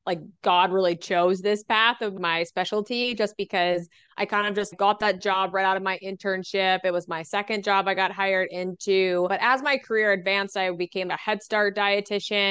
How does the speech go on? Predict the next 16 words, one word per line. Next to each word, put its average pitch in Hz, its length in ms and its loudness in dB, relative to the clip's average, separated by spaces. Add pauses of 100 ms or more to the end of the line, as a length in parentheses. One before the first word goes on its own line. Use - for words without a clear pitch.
(140)
and 185 120 -4
so 190 160 -2
worked 185 260 -2
with 190 160 -4
families 220 720 -2
and 202 200 -2
kids 233 320 0
still, 214 280 -2
but 190 160 -4
also 202 320 -2
teaching 208 400 -6
teachers 226 840 -2 (260)
nutrition 208 840 0
and 196 240 -4
overseeing 196 600 0
a 185 200 -2